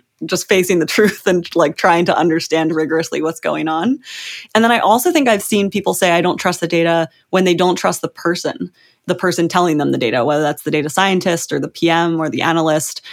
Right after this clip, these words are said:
And part of, I think, being a good data scientist is building trust, right? Being rigorous, being candid, understanding the data. And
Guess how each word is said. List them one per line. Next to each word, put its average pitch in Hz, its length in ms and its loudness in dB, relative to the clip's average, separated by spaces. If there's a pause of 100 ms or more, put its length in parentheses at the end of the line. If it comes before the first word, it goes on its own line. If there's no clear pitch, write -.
(140)
And 180 220 2
part 220 320 0
of, 190 140 4
I 160 100 2
think, 170 300 -2
being 170 240 2
a 156 100 -2 (200)
good 170 200 2
data 156 240 0
scientist 165 520 -2
is 156 140 -2
building 156 360 0
trust, 165 400 -2
right? 151 280 -2
Being 170 280 0
rigorous, 170 460 -2
being 156 460 -2 (440)
candid, 175 540 0 (300)
understanding 165 640 0
the 160 80 0
data. 160 540 0
And 160 280 0